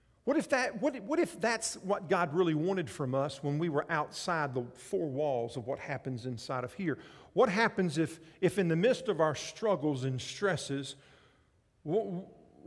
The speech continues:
what if it wasn't so much about removing the stresses and the struggles, but what if, what if we were to think a-, about it from a perspective of, "God, what,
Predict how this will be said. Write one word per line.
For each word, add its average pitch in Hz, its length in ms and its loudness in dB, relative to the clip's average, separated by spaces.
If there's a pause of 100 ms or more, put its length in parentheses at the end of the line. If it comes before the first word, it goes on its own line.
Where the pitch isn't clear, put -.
(580)
what 262 120 6
if 285 180 2
it 208 120 4
wasn't 185 400 0
so 185 200 -2
much 170 300 0
about 156 300 0
removing 160 560 0
the 127 80 -4
stresses 156 580 -4
and 131 100 -4
the 127 80 -4
struggles, 135 560 -4
but 127 200 -8
what 190 340 -4
if, 175 160 -2 (120)
what 220 180 0
if 208 160 0
we 202 100 -4
were 165 140 -2
to 143 80 0
think 170 320 -6
a-, 143 180 -2
about 139 380 -2
it 147 120 -8
from 135 200 -8
a 127 60 -6
perspective 135 640 -6
of, 120 160 -12
"God, 151 300 -4
what, 175 220 -8